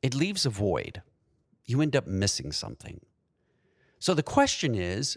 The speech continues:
when you leave one community and the connection that you had for another community, is it possible that the difficulties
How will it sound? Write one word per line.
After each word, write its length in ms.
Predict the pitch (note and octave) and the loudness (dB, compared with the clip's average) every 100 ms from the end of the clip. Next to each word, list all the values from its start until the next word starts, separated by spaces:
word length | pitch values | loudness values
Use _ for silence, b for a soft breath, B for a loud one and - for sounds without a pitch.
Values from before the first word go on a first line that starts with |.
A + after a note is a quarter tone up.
| - | -4
when 240 | A#2 D3+ | 0 2
you 160 | C#3+ C3+ | 2 0
leave 580 | B2 F3+ B3+ B3 F#3 A#2 | 0 2 2 0 -4 -4
one 360 | G2 D3+ D4 | 4 6 6
community 920 | C#4+ - G#2+ F#2+ F2+ F2 D#2+ D2+ A#2+ D#3+ b b b | 4 0 0 2 0 -2 -2 -2 -2 -4 b b b
and 140 | D3 | 2
the 60 | D3+ | 2
connection 640 | - E3 G3 - - G3+ | 2 2 4 2 2 2
that 140 | E3+ B2 | 2 2
you 120 | A#2 | 0
had 380 | C3+ F#3+ E3+ C3 | 4 4 4 2
for 220 | D#3 C3+ | 4 6
another 420 | B2 G#3+ C#4 C#4 | 6 4 4 2
community, 680 | - A2 G#2 F#2 F2 F#2+ A2+ B B B | 0 0 2 0 -2 -2 -4 B B B
is 300 | D#3+ F#3 G#3+ | 4 4 4
it 320 | A#3+ A3+ - - | 2 2 0 4
possible 760 | G#3+ A3 - A2+ E2+ D2+ - _ _ _ _ _ _ _ _ _ _ _ - | 6 6 4 0 -2 -6 -8 _ _ _ _ _ _ _ _ _ _ _ 2
that 360 | D3+ D3 C#3 - _ _ _ _ _ _ _ _ _ _ _ _ _ _ _ _ _ _ _ - | 4 4 2 -8 _ _ _ _ _ _ _ _ _ _ _ _ _ _ _ _ _ _ _ -2
the 140 | C3+ | -2
difficulties 1200 | G#2 G3+ A#3+ D4+ - G2 D#2 F2 - - - - | 2 2 4 0 0 -4 -4 -8 -8 -10 -12 -14